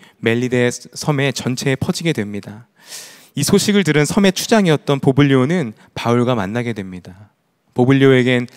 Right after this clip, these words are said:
열병과 이질에 걸린 아버지가 있었는데 바울이 그 아버지를 보고 기도하고 안수하니 아버지의 병이 낫게 됩니다.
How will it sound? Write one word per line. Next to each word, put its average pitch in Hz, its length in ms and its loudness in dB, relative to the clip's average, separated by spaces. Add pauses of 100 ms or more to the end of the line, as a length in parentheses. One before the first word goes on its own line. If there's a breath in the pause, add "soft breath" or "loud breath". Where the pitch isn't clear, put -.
(200 loud breath)
열병과 127 440 2
이질에 131 340 0
걸린 127 280 2
아버지가 123 380 0
있었는데 123 600 -4 (300 soft breath)
바울이 135 260 0
그 135 160 -6
아버지를 120 440 -2
보고 147 520 -2 (340 soft breath)
기도하고 139 640 2
안수하니 117 760 -4 (200 soft breath)
아버지의 117 400 0
병이 123 300 -4
낫게 117 280 -6
됩니다. 95 500 -8